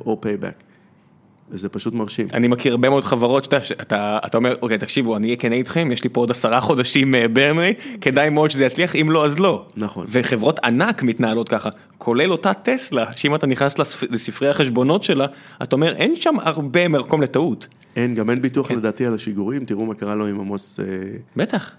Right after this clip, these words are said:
Speaker 1: אה, שש,
Speaker 2: כן,
Speaker 1: נכון?
Speaker 2: עמוס שש, כן.
Speaker 1: התפוצץ, ואז לא ידעו ממי לתבוע את הביטוח, כי, כי יש פה דברים מאוד מאוד מעניינים. לדוגמה, ה-hands-on, ה-,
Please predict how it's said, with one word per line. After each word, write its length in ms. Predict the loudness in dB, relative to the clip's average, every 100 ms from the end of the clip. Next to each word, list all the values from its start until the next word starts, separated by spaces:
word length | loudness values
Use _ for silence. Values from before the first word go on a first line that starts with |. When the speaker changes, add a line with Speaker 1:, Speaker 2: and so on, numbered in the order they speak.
| -10
Speaker 1:
אה, 40 | -6 -6 -6 -6 -8
שש, 480 | -6 -2 -2 -4 -18 -14 -2
Speaker 2:
כן, 100 | 0
Speaker 1:
נכון? 80 | 0
Speaker 2:
עמוס 160 | -2
שש, 200 | -2 -4
כן. 140 | -4 -6 -8 -20 _ -4
Speaker 1:
התפוצץ, 680 | -4 -2 -4 0 -2 -2 -2
ואז 260 | 0 2
לא 100 | 2
ידעו 140 | 2 2
ממי 200 | 0 0
לתבוע 380 | -2 -2 -2
את 100 | 0
הביטוח, 680 | -2 0 -2 -4 -4 0 0
כי, 180 | 0 -4 -4
כי 120 | 0
יש 180 | 0 2
פה 140 | 0 0
דברים 320 | 2 0 2
מאוד 180 | 2 2
מאוד 200 | 2 2
מעניינים. 500 | 0 0 -2 -4 -6
לדוגמה, 320 | -6 -2 -2
ה-hands-on, 840 | -2 -2 0 -2 -2 -6 -10 -8
ה-, 380 | -4 -2 -2 -4